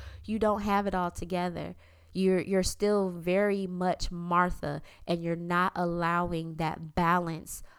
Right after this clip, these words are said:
of Mary to come into your life. So when are you gonna do it? How much longer are you going to be a hindrance to yourself by not completely letting go of your agenda? So, like I said,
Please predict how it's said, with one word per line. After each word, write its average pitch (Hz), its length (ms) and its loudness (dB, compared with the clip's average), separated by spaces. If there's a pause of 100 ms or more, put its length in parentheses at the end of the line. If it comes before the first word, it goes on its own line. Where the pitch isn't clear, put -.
(140)
of 165 180 0
Mary 165 400 2
to 165 160 -4
come 165 240 -4
into 156 240 -4
your 156 160 -2
life. 151 360 -4
So 156 140 4
when 175 280 2
are - 20 0
you 185 160 -2
gonna 170 240 -2
do 156 240 -4
it? - 140 -8
How 185 280 4
much 196 300 -2
longer 170 340 -2
are 156 140 -4
you 170 220 -4
going 165 260 -2
to 170 140 -6
be 160 300 -6 (280)
a 160 100 0
hindrance 202 640 -2
to 196 100 -6
yourself 170 760 0 (880)
by 170 140 8
not 185 480 2 (140)
completely 175 580 -2
letting 160 260 0
go 156 180 0
of 147 120 -4
your 143 140 -4
agenda? - 420 -10 (680)
So, - 240 -4 (680)
like 185 140 2
I 196 60 0
said, 160 300 -4